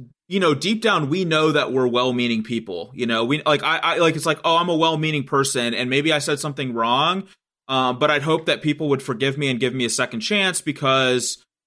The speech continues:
um, I didn't," you know, it's, it's a learning experience for me. Like, I learned something from it, and now I'm, now I'm a better person. Now I have a better perspective. But then when somebody else says something wrong,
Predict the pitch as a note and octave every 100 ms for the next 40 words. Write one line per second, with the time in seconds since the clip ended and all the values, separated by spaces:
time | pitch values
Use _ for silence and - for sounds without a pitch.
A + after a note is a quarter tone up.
0 | - A#2 A2+ A2 A2 A2+ B2 D#3+ F#3 D#3+
1 | C3 _ - E3 D3 C3 - - _ _
2 | - E3+ E3 F3+ F#3 F3 B3 E3+ A#2 -
3 | A#2+ A2 A2 A2+ A2+ A2+ C#3 C#3 C#3+ D#3
4 | F#3 F3 F#3 - F#3 F#3 C#3 B2+ C3 C3+
5 | C3 A2+ C3+ C3+ C#3 B2+ B2+ B2 C3 B2+
6 | C#3 A#2+ A#2 A#2 A#2+ A2 B2 A#2+ C#3 -
7 | G#3 G#3 G#2 F2 - _ _ _ - D3
8 | E3+ E3+ D#3+ D#3 C#3 F3+ F3 E3 D3+ -
9 | C#3+ F3 G3 - - C#3+ C3 - B2 B2+
10 | A#2+ A#2 A2+ A2+ A2+ A2+ A2+